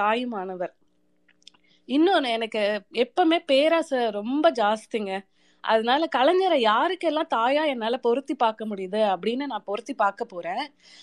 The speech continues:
அவர் தமிழ் தாய்க்கே தாயுமானவர். செந்தமிழ், ம், அ, மொழி என்ன, நம்மளுடைய, அ, மா-, மாநாட்டை கூட்டி தமிழ் தாய்க்கே தாயானவர் என்னோட கலைஞர், அ, அ, ஐயா அவர்கள்.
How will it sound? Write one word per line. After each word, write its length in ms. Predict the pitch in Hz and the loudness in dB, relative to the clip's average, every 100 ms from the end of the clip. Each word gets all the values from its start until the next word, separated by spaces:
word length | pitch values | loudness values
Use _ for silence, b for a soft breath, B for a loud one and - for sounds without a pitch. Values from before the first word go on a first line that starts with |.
| b b | b b
அவர் 320 | 233 262 262 | 4 4 4
தமிழ் 360 | 240 269 370 370 | 4 6 2 4
தாய்க்கே 500 | 302 277 269 269 285 269 | 4 4 2 2 2 2
தாயுமானவர். 680 | 220 226 240 202 196 190 - _ _ _ _ _ _ _ _ | 0 0 -2 -4 -4 -6 -8 _ _ _ _ _ _ _ _
செந்தமிழ், 800 | - 247 247 302 339 320 285 233 - | -2 0 2 6 6 6 4 2 0
ம், 140 | 208 185 | -4 0
அ, 200 | 196 190 | 0 0
மொழி 340 | 208 233 269 | 0 0 0
என்ன, 540 | 247 202 202 262 370 - | -2 -4 -6 -4 -6 -4
நம்மளுடைய, 580 | 214 202 208 202 196 196 185 175 170 | -2 0 6 6 6 4 4 2 0
அ, 240 | 185 175 160 - _ - 185 | -2 -2 -6 -14 _ -8 -2
மா-, 200 | 180 180 | 0 2
மாநாட்டை 540 | 190 254 302 285 214 | 4 4 4 2 -4
கூட்டி 680 | - 233 - 196 180 262 302 B B B - | -2 -6 -4 -4 -4 -4 -8 B B B 4
தமிழ் 400 | 277 302 392 403 370 | 8 8 8 8 8
தாய்க்கே 460 | 359 349 - 320 330 262 | 8 4 0 -2 2 2
தாயானவர் 640 | 247 285 285 269 233 254 | 4 2 0 -4 -2 -4
என்னோட 460 | 285 220 220 208 196 | -2 -6 -4 -6 -4
கலைஞர், 500 | 202 214 262 254 262 - _ - | -4 -4 -4 -6 -6 -12 _ -12
அ, 40 | 190 180 | -8 -8
அ, 320 | 175 185 175 | -8 -8 -8
ஐயா 360 | - 190 202 202 | -8 -8 -6 -6
அவர்கள். 400 | 185 175 170 | -8 -10 -12